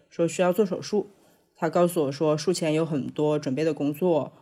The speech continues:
不能跟我一起去西安玩了，他都把快乐飞都退掉了。然后我就问他什么时候做手术啊？我一定会提个大花篮去看你。他说：“不用，不用，现在疫情这么严重，医院这种地方你还是少来，不安全。”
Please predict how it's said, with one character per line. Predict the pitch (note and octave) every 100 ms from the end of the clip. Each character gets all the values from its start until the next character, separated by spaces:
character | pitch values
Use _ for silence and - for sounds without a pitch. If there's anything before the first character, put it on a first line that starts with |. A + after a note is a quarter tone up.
| _ -
不 |
能 | E3+ D3+
跟 | D#3+
我 | D3+
一 | E3+
起 | -
去 | C#3+ E3
西 | - D#3
安 | D3+ D3
玩 | - -
了， | C#3 - - - _
他 | - E3
都 | D#3+
把 | D#3 C3+
快 | -
乐 | E3+ D#3
飞 | D#3
都 | D3+ D3+
退 | - G3+ F3+
掉 | D#3 C3
了。 | - - _ _ _ _ _
然 | -
后 | E3 E3+
我 | D3
就 | E3
问 | F3 E3+
他 | D#3+
什 | D#3+
么 | D#3+
时 | F3
候 | E3+
做 | F3
手 | E3+
术 | C#3 D#3+
啊？ | C#3 C#3 - _ _ -
我 | D#3
一 | D#3+
定 | F3+
会 | F#3
提 | F3 D#3+
个 | E3
大 | F3
花 | D#3+ E3 D#3
篮 | C3 C3+
去 | E3
看 | - E3 D3+
你。 | - - _ _ _ _
他 | - F3
说 | F3+
：“不 | D#3+
用， | F3 F3+
不 | D#3
用， | D#3+ D#3
现 | E3 F3+
在 | F3+
疫 | F#3
情 | F3 D#3
这 | F3+
么 | F3
严 | D#3+ C#3
重， | D3+ D#3+ -
医 | E3+
院 | F3 E3+
这 | F#3
种 | D#3
地 | D3+ E3+
方 | E3 D#3
你 | D3+
还 | C#3+
是 | D#3
少 | F3 - C3+
来， | - -
不 | C#3 -
安 | D#3 C3+ D3+
全。” | -